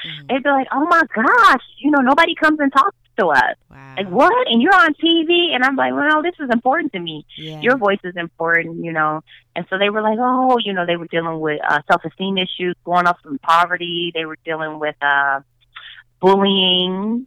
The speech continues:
Speaker 2: They were dealing with, um, gang violence. So when I would go back, they would just be like all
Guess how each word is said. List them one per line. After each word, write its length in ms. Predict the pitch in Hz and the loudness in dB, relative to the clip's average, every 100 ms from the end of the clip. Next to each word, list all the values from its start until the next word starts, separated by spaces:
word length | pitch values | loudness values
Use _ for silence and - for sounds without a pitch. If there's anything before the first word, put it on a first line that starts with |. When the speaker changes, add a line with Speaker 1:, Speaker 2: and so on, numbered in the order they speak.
| - | -4
Speaker 2:
They 120 | 170 | -4
were 120 | 160 | -4
dealing 360 | 151 180 180 165 | -2 -2 -2 -2
with, 200 | 160 165 | -4 0
um, 240 | 156 147 - | 0 0 0
gang 320 | 175 190 202 | 0 2 2
violence. 460 | 170 175 175 180 185 - | 4 4 4 0 -4 -4
So 100 | 170 | -2
when 160 | 170 | 2
I 100 | 214 | 2
would 180 | 233 220 | 2 2
go 280 | 196 190 170 - | 4 4 2 4
back, 460 | 226 240 156 151 - _ _ _ | 6 6 4 0 -8 _ _ _
they 140 | 175 | -2
would 160 | 302 269 | 0 -2
just 200 | 170 - | -4 -12
be 100 | 104 107 | -8 -6
like 200 | 78 - | -6 0
all 220 | 196 214 | 4 4